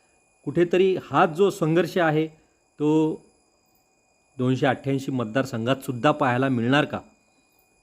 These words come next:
आणि भाजप कुठेतरी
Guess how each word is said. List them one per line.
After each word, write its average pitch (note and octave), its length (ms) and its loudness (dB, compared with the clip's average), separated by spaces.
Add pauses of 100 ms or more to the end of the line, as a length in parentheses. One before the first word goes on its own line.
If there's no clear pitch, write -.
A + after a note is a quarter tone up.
आणि D3 500 -2 (260)
भाजप A2+ 420 0 (1000)
कुठेतरी D3 560 0